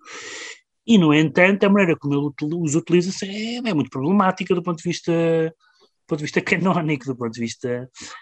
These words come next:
do ponto de vista da, ou seja, ele, ele, ele, ele, eh, tal como acontece com,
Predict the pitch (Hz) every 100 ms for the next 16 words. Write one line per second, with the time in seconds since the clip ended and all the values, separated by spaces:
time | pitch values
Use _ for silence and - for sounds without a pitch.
0 | _ 127 117 120 117 127 117 131 123 127
1 | 127 123 131 117 120 120 135 131 143 147
2 | - - - _ 123 120 117 135 127 127
3 | 127 127 127 127 135 _ _ _ _ _
4 | _ 240 - - 117 113 117 113 110 107
5 | - - _ _ 127 123 127 131 123 131
6 | 127 - - - - 120 120 117 117